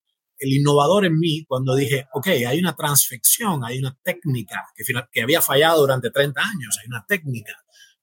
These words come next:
para editar el A-, el A R N, el A D N, bueno, tenemos, de pronto tenemos algo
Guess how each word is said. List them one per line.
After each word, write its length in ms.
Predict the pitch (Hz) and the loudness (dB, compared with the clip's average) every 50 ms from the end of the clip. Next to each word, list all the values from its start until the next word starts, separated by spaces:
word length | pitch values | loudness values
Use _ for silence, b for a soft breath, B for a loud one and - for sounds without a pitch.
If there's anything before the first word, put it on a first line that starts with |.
| _ _ _ | _ _ _
para 400 | - 123 123 127 123 123 131 135 - _ _ _ _ - | -6 -4 -2 0 0 0 0 0 -2 _ _ _ _ 0
editar 520 | 147 143 143 151 131 - 208 208 214 185 | 0 2 2 2 0 2 2 2 4 4
el 120 | 170 147 147 | 4 4 2
A-, 120 | 143 - - | 2 2 0
el 120 | 131 135 | 0 0
A 120 | 147 151 156 | 2 2 2
R 320 | 147 147 147 165 180 180 | 2 2 2 4 4 2
N, 120 | 180 170 | 2 2
el 80 | 147 147 | 4 4
A 80 | 147 147 | 4 4
D 80 | 160 | 4
N, 80 | 180 180 | 2 2
bueno, 160 | 156 131 - | 2 -2 -2
tenemos, 420 | - 120 131 151 190 226 220 - | -4 -4 -2 0 0 0 -2 -2
de 100 | - 135 | -4 -6
pronto 240 | - 143 160 185 190 | -6 -4 -4 -2 -2
tenemos 200 | 143 139 143 127 143 | -2 -2 -2 -2 0
algo 340 | 147 165 190 185 175 - | 0 2 0 0 -2 -4